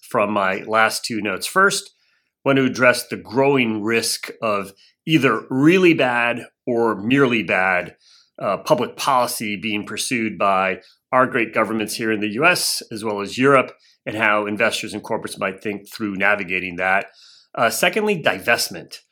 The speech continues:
Uh, this is really a pretty evil, in my opinion, ideology, this sort of stop fossil fuels, divest from the companies. And,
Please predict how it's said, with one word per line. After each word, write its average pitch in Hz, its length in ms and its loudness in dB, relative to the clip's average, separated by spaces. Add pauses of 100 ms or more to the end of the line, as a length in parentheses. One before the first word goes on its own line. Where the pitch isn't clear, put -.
(380)
Uh, 104 300 0 (100)
this 240 320 -2
is - 380 -2 (100)
really 135 720 -4 (300)
a 123 60 -10 (120)
pretty 180 480 -4
evil, 117 480 -2
in 110 100 -8
my 104 140 -2
opinion, 104 500 -10
ideology, 101 720 0
this 104 160 -8
sort 107 140 -8
of 101 60 -8
stop - 480 -2
fossil 107 480 -4
fuels, 107 520 -2
divest 101 460 -2
from 107 160 -8
the 98 80 -8
companies. 110 500 -4
And, 117 220 -4